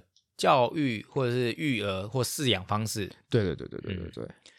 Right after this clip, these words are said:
Speaker 1: 所以其实听一听，就是训练宠物跟训练幼儿，其实理论上大部-，大致相同，就是
Speaker 2: 对。
Speaker 1: 都是有这些小事情要注意。
Speaker 2: 嗯，对啊，对啊，对啊。
Speaker 1: 嗯，那还有呢？
Speaker 2: 就是，而且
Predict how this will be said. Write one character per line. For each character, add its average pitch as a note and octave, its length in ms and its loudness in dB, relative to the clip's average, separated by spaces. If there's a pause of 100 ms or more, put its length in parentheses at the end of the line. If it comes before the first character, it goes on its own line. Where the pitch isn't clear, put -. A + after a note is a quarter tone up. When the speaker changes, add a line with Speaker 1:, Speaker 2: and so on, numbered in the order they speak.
(120)
Speaker 1:
所 A3+ 100 10
以 B3+ 60 12
其 F3 140 6
实 D#3 100 4
听 D#3 160 6
一 - 20 8
听， D#3 180 2
就 C#3+ 120 2
是 C3+ 500 2
训 D#3+ 380 0
练 D#3 220 6
宠 A2+ 200 0
物 B2 120 0
跟 B2+ 180 -2
训 B2+ 220 -4
练 B2 200 0
幼 B2 200 4
儿， F#2 240 -4
其 G2 160 -8
实 G2 340 -6 (600)
理 C#3 280 6
论 D3 380 10 (320)
上 B2 400 6 (160)
大 C#3 180 8
部-， C3 300 -4
大 B2 180 6
致 B2 200 -2
相 G#2+ 220 -2
同， A#2+ 220 -10
就 C3+ 120 -4
是 B2 120 0
Speaker 2:
对。 A#2 140 6
Speaker 1:
都 C3 140 6
是 C#3 80 2
有 B2 60 4
这 A2 120 0
些 A2 240 0
小 G2 180 -2
事 A2 200 -4
情 G2+ 160 -8
要 A#2 100 4
注 A2 220 2
意。 F#2 40 -8
Speaker 2:
嗯， - 20 0
对 A#2+ 100 8
啊， G2+ 100 4
对 G2 140 0
啊， D2 120 -2
对 F2+ 120 -4
啊。 A1 100 -4
Speaker 1:
嗯， G2 200 -6
那 A#2+ 100 2
还 A2 120 6
有 G2+ 140 0
呢？ F2 180 -8 (160)
Speaker 2:
就 G3+ 120 6
是， G3+ 180 12
而 G3+ 80 12
且 E3 360 12